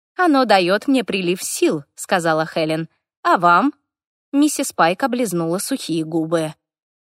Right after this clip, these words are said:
"Боюсь, мой недуг хронический, но всё же после отдыха в Брайтоне моё состояние несколько улучшается". Хронический.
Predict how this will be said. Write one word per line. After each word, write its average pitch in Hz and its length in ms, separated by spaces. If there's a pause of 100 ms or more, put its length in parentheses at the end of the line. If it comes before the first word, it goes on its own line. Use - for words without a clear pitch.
(140)
"Боюсь, 208 600
мой 196 240
недуг 196 400
хронический, 226 1000 (500)
но 349 220
всё 208 300
же 202 140
после 196 360
отдыха 202 480
в 185 80
Брайтоне 247 540
моё 202 280
состояние 214 800 (500)
несколько 254 560
улучшается". 185 1000 (640)
Хронический. 175 920